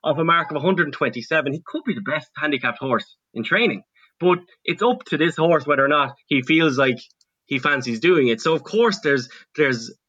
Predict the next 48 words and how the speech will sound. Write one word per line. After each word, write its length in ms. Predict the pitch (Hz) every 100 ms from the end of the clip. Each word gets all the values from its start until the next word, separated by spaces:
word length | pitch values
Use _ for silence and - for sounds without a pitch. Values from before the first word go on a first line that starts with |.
| _
massive 340 | 156 156 135
risks 220 | 135 180 147
involved. 340 | 123 123 117
But 180 | 175 175 - _
the 80 | 165
yard 300 | 190 233 202
themselves, 640 | 156 131 190 196 160 127 - _
Doctor 240 | 180 175
Richard 180 | 160 143
Newlands, 300 | 156 147 135 - _
he's 160 | 185
having 140 | 208 170
a 40 |
great 260 | 131 170 160
time 220 | 156 139
of 120 | 127
it 60 | 123
as 80 | 127
well. 260 | 147 139
I 100 | 131 135
mean, 80 | 135
he's 100 | 131
had 120 | 131
two 140 | 170
winners 240 | 156 143 131
now 60 |
over 80 | 131
the 80 | 123
last 180 | 127 127
two 100 | 139
weeks 220 | 135 120
in 80 | 123
a 100 | 120 - -
whole 200 | - 160
host 500 | 127 151 160 127 - _ _
of 140 | 123
places. 520 | - 143 135 120 104 -
So 320 | 151 151 147 - _
it's 160 | 156 -
very 240 | 226 214
interesting 380 | 190 185 156 156
that, 160 | 139 139 - _
that 160 | 139 131
Benson 260 | 160 151
comes 280 | 135 175 170
back 160 | 170 -
to 80 |
Sandown, 580 | 123 151 147 135 127 123